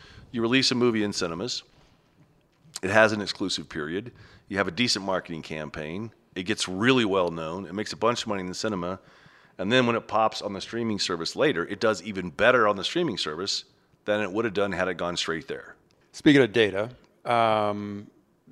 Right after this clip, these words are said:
Speaker 2: the per capita admission numbers, according to the Motion Picture Association, ten years ago, the average moviegoer in North America, U S and Canada, went to the movies four times a year.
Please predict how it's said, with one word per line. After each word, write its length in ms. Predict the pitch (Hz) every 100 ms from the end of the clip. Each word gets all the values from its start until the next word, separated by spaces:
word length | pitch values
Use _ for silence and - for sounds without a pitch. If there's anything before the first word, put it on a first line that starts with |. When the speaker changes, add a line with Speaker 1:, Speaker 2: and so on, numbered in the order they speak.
| _ _ _
Speaker 2:
the 160 | 117 107
per 380 | - - 170
capita 800 | 160 - 131 123 113 113 104 101 -
admission 680 | 113 104 113 - 101 101 -
numbers, 480 | 110 98 90 104 113
according 300 | - 104 101
to 40 |
the 60 | 101
Motion 320 | 101 101 113
Picture 320 | 98 107 113
Association, 600 | 104 113 104 120 110 123
ten 260 | 107 156 156
years 240 | 135 107
ago, 380 | 92 98 92 110 - - - -
the 160 | 123
average 540 | 117 135 139 131 107 -
moviegoer 460 | 117 127 113 107 104
in 80 | 101
North 200 | 101 107
America, 460 | 107 98 92 104 107
U 140 | 101
S 140 | 101 120
and 100 | 98
Canada, 440 | 95 90 87 95 - - - - -
went 220 | 113 113
to 80 | -
the 60 | 127
movies 340 | 110 101 104
four 240 | - 117 98
times 340 | 95 92 87
a 60 | 110
year. 300 | 104 -